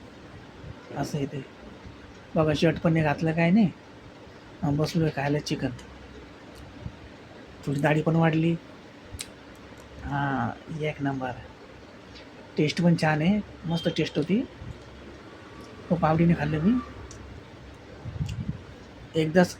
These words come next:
एकदाच घेऊन खाल्लं, बाकीचं नंतर मग त्याच्यामध्ये कालवण वगैरे बनवलं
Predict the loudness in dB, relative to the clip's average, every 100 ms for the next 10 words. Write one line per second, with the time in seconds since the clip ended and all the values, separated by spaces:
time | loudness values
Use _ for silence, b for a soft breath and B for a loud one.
0 | -2 4 6 6 6 4 4 6 6 4
1 | 0 0 0 2 2 4 2 2 4 2
2 | 0 -4 -18 -16 -14 -14 -16 -18 -16 -16
3 | -18 -18 -18 -16 -18 -14 -8 -4 2 4
4 | 4 4 4 4 6 6 8 6 6 6
5 | 6 2 2